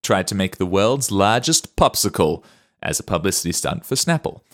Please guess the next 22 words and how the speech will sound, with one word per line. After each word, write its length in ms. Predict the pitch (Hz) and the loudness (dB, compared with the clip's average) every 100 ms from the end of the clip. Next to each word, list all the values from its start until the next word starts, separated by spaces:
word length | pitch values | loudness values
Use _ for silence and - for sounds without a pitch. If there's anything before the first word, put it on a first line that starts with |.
| - _ _ | -20 _ _
<laughs> 180 | - - | -2 2
But 400 | 147 101 90 90 - | 2 2 2 -2 0
on 180 | 135 | -2
the 100 | 123 | -2
day 260 | 104 113 110 | 0 2 2
they 160 | 101 95 | 2 0
displayed 520 | 90 - - 110 101 | -2 -2 0 0 0
it 120 | 92 | -2
in 100 | 92 | -4
Union 360 | 95 95 87 85 | -4 -4 -2 -4
Square, 420 | - 113 78 - - - - | -2 -2 0 -4 -10 -20 -10
it 100 | - | -4
was 140 | 85 85 | -2 -2
just 260 | 127 - | -4 -4
a 40 | 101 | -2
little 220 | 113 113 | -2 0
bit 160 | 104 76 | 0 0
warmer 260 | 110 98 | -2 -2
than 140 | 90 90 | -2 -2
they 160 | 87 | -2
expected. 580 | 87 - 107 110 - - | -4 -4 -2 -2 -2 0
<laughs> 60 | - | -2